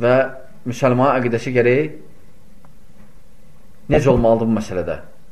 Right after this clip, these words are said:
ki, əhli kitabdır və ya müşriklərdir,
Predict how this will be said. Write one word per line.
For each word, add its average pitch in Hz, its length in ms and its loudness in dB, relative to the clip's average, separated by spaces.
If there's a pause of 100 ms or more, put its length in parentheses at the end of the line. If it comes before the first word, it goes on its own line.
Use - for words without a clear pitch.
(160)
ki, 127 120 -2 (580)
əhli 117 260 0
kitabdır 101 800 0
və 104 100 0
ya 95 180 -2
müşriklərdir, 104 680 0